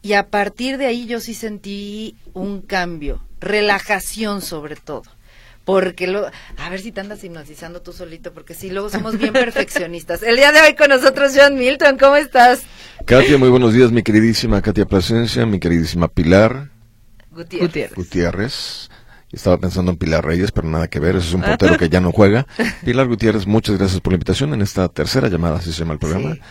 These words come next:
Speaker 3: en donde estamos transmitiendo a través de Radio Metrópoli del quince cincuenta de su amplitud modulada. Yo soy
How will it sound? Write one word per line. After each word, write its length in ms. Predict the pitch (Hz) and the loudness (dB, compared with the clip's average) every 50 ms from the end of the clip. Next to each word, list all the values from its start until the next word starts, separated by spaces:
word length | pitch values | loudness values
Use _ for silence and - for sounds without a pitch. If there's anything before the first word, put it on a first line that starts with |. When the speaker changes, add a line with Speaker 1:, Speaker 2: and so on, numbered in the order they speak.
| - - - - _ | -20 -20 -20 -20 _
Speaker 3:
en 220 | - - 160 151 135 | -12 -10 -8 -6 -6
donde 180 | 127 135 131 | -6 -6 -6
estamos 360 | 127 - 160 180 175 156 - | -8 -8 -8 -10 -10 -10 -10
transmitiendo 580 | - - 113 104 90 90 92 87 - 92 92 90 | -10 -8 -8 -8 -8 -8 -10 -8 -6 -4 -4 -4
a 40 | 85 | -4
través 240 | - 80 92 90 78 | -4 -4 -4 -4 -4
de 120 | 90 85 | -6 -8
Radio 500 | - 85 98 120 135 131 123 123 123 120 | -8 -6 -8 -8 -6 -6 -8 -8 -8 -8
Metrópoli 800 | 110 104 101 87 - - 78 82 85 - - 90 90 98 104 - - | -8 -8 -8 -8 -8 -8 -6 -6 -6 -4 -4 -4 -4 -4 -4 -6 -10
del 260 | - 95 92 90 85 | -10 -8 -6 -6 -6
quince 340 | - - 143 147 139 - 117 | -8 -10 -10 -8 -8 -10 -10
cincuenta 640 | 113 - 80 71 64 - 87 87 82 82 85 85 80 | -10 -10 -10 -12 -8 -6 -6 -6 -4 -4 -6 -6 -6
de 140 | 71 76 | -6 -6
su 160 | - - 104 120 | -6 -4 -4 -4
amplitud 500 | 120 - - 76 - - 90 82 80 82 | -4 -6 -10 -12 -8 -4 -4 -4 -4 -4
modulada. 600 | 82 80 80 82 82 71 76 - - 55 53 - | -6 -4 -4 -4 -4 -4 -4 -4 -4 -4 -4 -4
Yo 240 | - - 107 107 101 | -2 0 0 0 0
soy 440 | - - - 165 - - - - | 0 0 0 0 0 -2 -4 -6